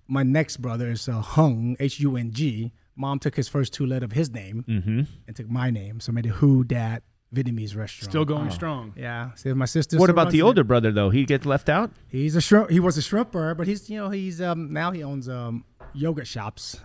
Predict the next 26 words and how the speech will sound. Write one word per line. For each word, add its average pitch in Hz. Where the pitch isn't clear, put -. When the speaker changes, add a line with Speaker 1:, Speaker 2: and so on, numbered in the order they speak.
Speaker 1:
down 123
Speaker 2:
Oh. -
Speaker 1:
in -
Corpus 120
Christi. 117
But 120
Speaker 2:
Cool. 147
Speaker 1:
he 190
was 185
the 170
one. 156
He 170
was 160
eighteen 208
years 196
old. 180
Guess 170
what? 151
Five 165
years. 165
Yeah, 139
five, 160
six, -
six -
years 185
in. 131